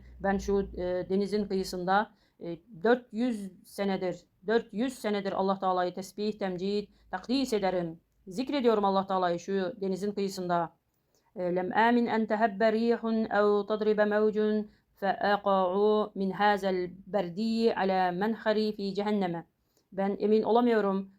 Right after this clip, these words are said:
şu denizin kıyısından, e, cehenneme fırlatıverecek, belki bir rüzgar gelir, e, be-, bana çarpacak ya da bir, e, denizin mevci, bir dalgası gelir beni vuracak ve cehennemin çukurunda, deliğinde bulacağım kendimi diye kendimden emin değilim.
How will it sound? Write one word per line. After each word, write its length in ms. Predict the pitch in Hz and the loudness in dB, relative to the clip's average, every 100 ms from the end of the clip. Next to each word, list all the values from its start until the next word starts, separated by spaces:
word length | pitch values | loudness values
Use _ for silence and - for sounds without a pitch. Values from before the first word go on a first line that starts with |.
| _ | _
şu 420 | - 220 214 190 | -2 6 6 4
denizin 380 | 180 208 214 214 | -2 0 0 0
kıyısından, 640 | 208 208 196 190 214 262 - _ _ - | -2 -4 -2 0 2 2 -4 _ _ -6
e, 340 | 185 185 180 | -2 0 -2
cehenneme 420 | 175 214 226 226 220 | 0 2 4 2 2
fırlatıverecek, 880 | 233 233 233 247 226 208 214 214 | 0 2 2 2 2 4 2 0
belki 300 | 208 214 208 | -2 -2 0
bir 100 | 208 | 0
rüzgar 360 | 196 220 196 226 | 2 0 4 2
gelir, 280 | 208 208 208 | 4 0 2
e, 580 | 202 190 190 185 180 180 | 0 0 0 0 0 -2
be-, 240 | 208 190 | -4 0
bana 300 | 208 208 196 | 0 0 0
çarpacak 500 | 240 233 202 196 214 | 2 2 2 -2 -2
ya 120 | 208 | -2
da 100 | 208 | 0
bir, 200 | 214 208 - _ | 0 -2 -10 _
e, 240 | 185 190 180 | -2 0 4
denizin 360 | 214 208 208 | 2 2 0
mevci, 480 | 202 208 196 208 196 | 2 0 2 0 0
bir 160 | 202 190 | -2 -2
dalgası 340 | 196 202 202 | 0 0 -2
gelir 320 | 202 196 180 | 0 0 0
beni 300 | 185 190 185 | -2 0 -2
vuracak 540 | 175 180 233 208 247 247 _ _ - | -2 0 2 4 2 0 _ _ -12
ve 80 | 185 | -2
cehennemin 540 | 208 220 220 233 220 | 0 2 2 2 -2
çukurunda, 520 | - - 208 220 226 | -6 -6 0 4 4
deliğinde 400 | 208 214 214 240 | 2 2 2 2
bulacağım 340 | 226 220 202 196 | 2 2 0 -2
kendimi 380 | 196 190 190 | -2 0 -2
diye 220 | 185 233 254 | 0 0 0
kendimden 420 | 202 185 190 202 | -2 -2 -2 -2
emin 280 | 202 214 208 | 0 2 2
değilim. 480 | 262 247 190 180 | 2 2 0 -4